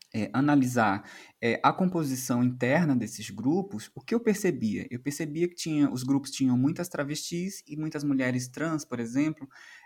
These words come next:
é, dançando na condição, é, de damas, né? E, e, e também percebi que tinham muitos meninos gays cisgênero dançando como cavalheiros.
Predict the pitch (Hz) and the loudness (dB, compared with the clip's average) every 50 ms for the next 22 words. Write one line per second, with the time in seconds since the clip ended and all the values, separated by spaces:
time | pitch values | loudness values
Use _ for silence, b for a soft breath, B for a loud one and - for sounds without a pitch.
0 | B - 120 117 117 117 113 117 120 131 143 143 139 - 139 131 135 139 143 156 | B -8 -4 -2 0 0 0 0 2 2 2 2 2 2 2 4 4 4 2 2
1 | 165 151 147 147 - 147 143 - - 151 147 147 156 160 - _ _ _ _ _ | 0 -2 -2 0 0 0 0 2 4 4 4 4 4 0 -6 _ _ _ _ _
2 | - - 123 131 127 123 131 131 160 160 156 151 139 127 123 117 110 120 - - | -2 0 2 2 2 0 -2 -4 -2 2 4 6 6 6 6 4 0 -2 -8 -12
3 | - _ B B B B B B B B B - 107 110 110 113 123 127 - _ | -16 _ B B B B B B B B B -6 -4 -2 -2 -2 -2 -4 -6 _
4 | - 131 143 147 156 160 170 165 160 160 - _ _ _ _ _ _ - - 185 | -4 -4 -4 -2 -2 -4 -4 -4 -6 -8 -14 _ _ _ _ _ _ -4 -4 -4
5 | 185 - - _ - 147 - 175 165 147 143 151 - 160 156 - 151 147 160 156 | -4 -6 -12 _ -8 -4 0 2 4 6 6 6 4 2 -2 -2 0 0 -2 -2
6 | - - - 160 160 156 156 156 151 160 190 220 202 185 170 165 151 143 135 127 | -4 -4 -4 -2 0 0 0 2 0 0 0 0 0 0 0 0 2 2 4 4
7 | 123 123 127 123 120 120 123 120 120 120 131 135 - - - - - - - 165 | 4 4 2 0 0 0 0 2 2 2 0 -2 -6 -10 -12 -14 -12 -10 -8 -8
8 | 160 147 135 131 123 123 127 139 147 165 180 - 131 135 151 156 151 - 143 131 | -6 -2 0 2 2 2 2 0 -2 -4 -6 -6 -4 -2 -2 -2 -2 -2 -2 -2
9 | 131 135 139 - 143 147 156 156 160 151 156 175 180 165 139 127 120 - 117 120 | -2 -2 -4 -4 -4 -4 -4 -2 -2 -2 0 0 0 2 2 2 0 -2 -4 -10
10 | - | -14